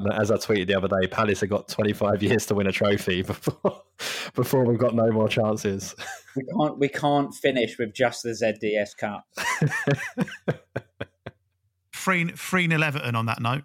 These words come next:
Speaker 1: <laughs> Oh, well, who, I mean, in that last three two, Romelu Lukaku and, uh, Leighton Baines scored the goals for them. Like,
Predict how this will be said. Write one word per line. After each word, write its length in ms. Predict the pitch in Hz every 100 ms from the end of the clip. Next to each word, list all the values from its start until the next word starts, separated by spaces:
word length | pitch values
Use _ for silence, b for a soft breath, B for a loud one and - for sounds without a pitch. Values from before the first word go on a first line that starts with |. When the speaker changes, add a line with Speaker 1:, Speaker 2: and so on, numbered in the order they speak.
| -
Speaker 1:
<laughs> 1700 | - - - 226 1077 - 151 1077 855 - - - 170 - - - - - - - - - - _ - - - - _ _ - B B B 226 196 B 104
Oh, 920 | 131 135 120 120 113 107 101 98 95 104
well, 400 | 104 104 104 98
who, 400 | 107 113 110 104 -
I 160 | 98
mean, 260 | 104 107 101
in 240 | - 123
that 160 | 123 117
last 280 | 113 113 -
three 180 | 95 92
two, 140 | 110
Romelu 440 | 95 107 104 101 92
Lukaku 600 | 95 - 101 - 87 90
and, 220 | 87 87
uh, 240 | 92 90 87
Leighton 320 | 98 92 92
Baines 360 | 95 92 90 87
scored 320 | - 82 82
the 80 | 82
goals 480 | 85 82 - - -
for 120 | -
them. 260 | 87 85 92
Like, 320 | 98 - -